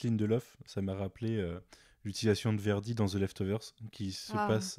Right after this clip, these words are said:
Speaker 1: à des moments assez caractéristiques.
Speaker 2: Oui.
Speaker 1: Euh, je ne spoilerai pas, mais Océane sait.
Speaker 2: Je
Speaker 1: Euh,
Speaker 2: sais.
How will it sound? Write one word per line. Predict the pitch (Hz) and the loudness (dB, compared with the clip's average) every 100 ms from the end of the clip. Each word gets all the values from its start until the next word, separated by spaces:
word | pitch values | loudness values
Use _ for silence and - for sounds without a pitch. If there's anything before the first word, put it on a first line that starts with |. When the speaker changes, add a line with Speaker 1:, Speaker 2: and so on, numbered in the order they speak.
| 95 | -6
Speaker 1:
à | 95 90 87 | -4 -2 -4
des | 92 | -2
moments | 95 98 101 | -2 0 0
assez | 98 - | -2 -4
caractéristiques. | 110 101 - 95 - - 117 - | -4 -4 -4 -6 -6 -8 -8 -4
Speaker 2:
Oui. | 214 - - - | -4 -4 -6 -4
Speaker 1:
Euh, | 90 87 | -2 0
je | 92 | 0
ne | 92 90 | 0 0
spoilerai | - 98 92 92 | 0 2 2 2
pas, | 101 101 | 2 2
mais | 90 82 87 98 | 0 -2 -4 -6
Océane | - 95 87 | -2 -2 -2
sait. | - 107 - - - - - | -2 -4 -4 -20 -20 -20 -6
Speaker 2:
Je | 214 | 2
Speaker 1:
Euh, | 220 | 4
Speaker 2:
sais. | 190 | 4